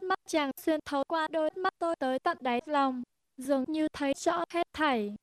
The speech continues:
lúc đau lòng thì khóc lên, không cần cười. Nhưng tôi không khóc, chỉ cảm thấy bản thân vô lực, từ đáy lòng tới ngoài thân duy có cảm giác rét lạnh. Thúc phụ đã không còn,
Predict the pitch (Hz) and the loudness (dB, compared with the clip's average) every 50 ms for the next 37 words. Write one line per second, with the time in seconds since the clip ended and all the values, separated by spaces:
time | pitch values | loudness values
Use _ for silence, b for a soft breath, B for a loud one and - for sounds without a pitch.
0 | _ _ _ _ _ - 330 370 370 - 285 311 311 311 311 311 320 302 285 277 | _ _ _ _ _ -2 -2 -2 -2 -2 -2 0 2 2 0 0 2 2 2 2
1 | 262 262 - - 285 269 - - - 381 403 - 320 311 302 302 302 294 285 277 | 0 -4 -4 -2 0 0 -2 -2 -4 -4 -4 -2 0 0 2 2 2 0 -2 -6
2 | - _ _ _ _ _ _ - 302 302 294 285 - 311 285 269 262 - 294 277 | -8 _ _ _ _ _ _ -2 0 0 0 0 0 0 0 0 0 0 0 2
3 | 269 262 247 240 240 - _ _ _ _ _ _ _ _ _ _ _ _ _ _ | 2 2 0 -2 -4 -8 _ _ _ _ _ _ _ _ _ _ _ _ _ _
4 | _ _ _ _ _ _ _ _ _ _ - 311 311 302 302 - - 339 330 - | _ _ _ _ _ _ _ _ _ _ -4 -2 0 0 0 -2 -2 -2 -2 -2
5 | - - 330 311 311 - - 381 392 - _ _ _ _ _ _ _ - - 294 | 0 0 0 0 -2 -2 -2 -2 -2 -2 _ _ _ _ _ _ _ -6 -2 0
6 | 254 214 - - 302 269 240 208 - - - 285 277 277 285 285 262 220 208 - | 0 0 0 0 0 0 0 -2 -4 -6 -2 -2 0 2 2 0 0 0 -2 -2
7 | - 330 339 330 311 294 311 302 302 302 339 330 311 - _ _ _ _ _ _ | 0 0 0 0 0 0 0 0 0 0 0 0 0 -2 _ _ _ _ _ _
8 | _ - 277 269 254 247 262 247 240 247 - 302 285 277 262 262 - 269 262 262 | _ -4 -2 0 0 0 0 0 0 0 2 2 2 0 0 -2 -2 -2 0 0
9 | 269 294 277 269 262 247 - - 339 339 320 - - 330 320 320 - - 254 233 | 0 0 0 0 0 0 0 0 0 0 0 -2 0 0 0 0 0 -2 0 0
10 | 233 - - 294 254 233 202 - - 359 359 - - - 392 370 381 - 349 349 | 0 0 0 0 0 0 -2 -2 -2 -2 -2 -2 -2 -2 -2 -2 0 0 0 0
11 | 339 330 - _ _ _ _ _ _ _ _ _ _ _ _ _ _ _ _ _ | 0 -2 -2 _ _ _ _ _ _ _ _ _ _ _ _ _ _ _ _ _
12 | _ _ _ _ _ _ _ _ - 349 359 - _ - - 370 330 359 - 349 | _ _ _ _ _ _ _ _ -2 -2 -2 -2 _ -4 -2 -2 0 0 0 -2
13 | - - 330 330 311 - - 262 254 247 240 233 226 | 0 0 0 0 0 0 0 0 2 2 2 0 -2